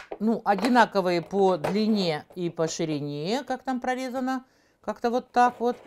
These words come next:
А теперь смотрите, прорезав, я беру вот этот лепесток, который получился, и отгибаю его в том месте, где закончились разрезы.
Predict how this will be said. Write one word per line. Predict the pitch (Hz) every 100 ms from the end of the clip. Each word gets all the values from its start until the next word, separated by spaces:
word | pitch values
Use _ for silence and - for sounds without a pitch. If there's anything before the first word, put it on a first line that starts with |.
| - - -
А | 180
теперь | 202 247 240
смотрите, | 285 294 214 170 156 151 _ _ _ _ _ _ - - _ _
прорезав, | 220 285 240 190 190 240 294 - - - - - -
я | 202 254
беру | 285 277
вот | 220 226
этот | 214 220
лепесток, | 208 220 226 - - 190 -
который | 214 262 262
получился, | - 262 240 294 269 247 247 - - _ -
и | 269 240
отгибаю | 214 220 214 226 262 247 247
его | 247 240 233 226 _
в | -
том | - 285 269
месте, | 330 370 - 220 165 - -
где | 202 359
закончились | 277 247 285 320 320 269 -
разрезы. | 262 214 220 180 151 156